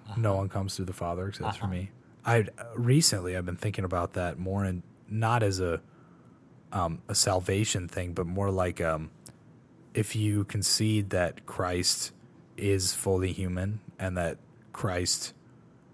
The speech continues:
Speaker 1: represents, embodies the beauty of God here on earth, then you are more inclined to submit to the aesthetic beauty of the world around you.
Speaker 2: Mm.
Speaker 1: And maybe say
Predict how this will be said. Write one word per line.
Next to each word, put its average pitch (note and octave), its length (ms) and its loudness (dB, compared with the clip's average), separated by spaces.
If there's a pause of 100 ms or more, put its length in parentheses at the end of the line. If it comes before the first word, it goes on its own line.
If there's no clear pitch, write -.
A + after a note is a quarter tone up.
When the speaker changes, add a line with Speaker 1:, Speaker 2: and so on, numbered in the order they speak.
(180)
Speaker 1:
represents, G2 880 2 (100)
embodies G#2+ 760 4
the F2+ 80 -2
beauty F#2 540 2 (160)
of F2 140 -4
God E2 420 -2 (400)
here G2+ 220 0
on F2+ 140 0
earth, F2 280 -4 (400)
then G#2+ 280 2 (560)
you F#2+ 460 -2 (580)
are F#2+ 260 -2 (140)
more G2+ 460 4
inclined F2+ 640 2
to F2+ 140 0
submit F2 480 2
to F#2 100 -2
the E2 160 0
aesthetic F2 440 0
beauty E2+ 260 0
of D#2+ 120 -4
the D#2+ 80 -6
world D#2 240 -6
around D#2+ 340 -8
you. F2 260 -8
Speaker 2:
Mm. E2+ 80 -14 (600)
Speaker 1:
And G2+ 140 -2
maybe G2+ 300 0
say E2 500 -2